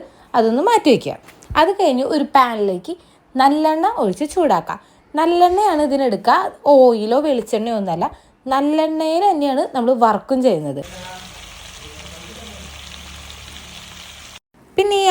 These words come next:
അച്ചാറിലേക്ക് വേണ്ട പച്ചമുളക്, ഇഞ്ചി, വെളുത്തുള്ളിയൊക്കെ അരിഞ്ഞ് മാറ്റി വയ്ക്കാം. അത് കഴിഞ്ഞ് ഈ മീൻ വറുത്ത അതേ എണ്ണയിലേക്ക് തന്നെയാണ്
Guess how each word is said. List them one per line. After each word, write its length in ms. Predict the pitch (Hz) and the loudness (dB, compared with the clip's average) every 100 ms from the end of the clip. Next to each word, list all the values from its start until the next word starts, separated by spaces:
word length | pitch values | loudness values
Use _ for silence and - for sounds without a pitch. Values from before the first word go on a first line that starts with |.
| 339 | 2
അച്ചാറിലേക്ക് 640 | - 254 220 208 208 262 247 | 4 4 6 6 2 2 2
വേണ്ട 240 | 190 185 240 - - - - | 2 0 -4 -6 -20 -10 -4
പച്ചമുളക്, 640 | 233 - 233 190 165 165 269 302 | -2 0 2 4 2 2 -2 0
ഇഞ്ചി, 220 | 226 185 226 | 0 0 -2
വെളുത്തുള്ളിയൊക്കെ 560 | 220 180 196 185 180 320 - - - | -2 -4 -4 -2 -2 -4 -6 -10 0
അരിഞ്ഞ് 260 | 285 269 320 | 2 4 2
മാറ്റി 220 | 427 277 180 | 2 2 0
വയ്ക്കാം. 240 | 156 151 - - - | 0 -4 -6 -4 0
അത് 120 | 403 415 | 4 4
കഴിഞ്ഞ് 240 | 320 320 - | 2 0 0
ഈ 40 | 349 359 | 0 0
മീൻ 200 | 339 349 392 | 0 0 2
വറുത്ത 240 | 349 240 277 269 269 | 2 2 0 -2 -2
അതേ 180 | 247 302 - | -2 -4 -2
എണ്ണയിലേക്ക് 420 | 285 226 208 196 233 | -2 -2 -2 -4 -2
തന്നെയാണ് 260 | 233 214 | -2 0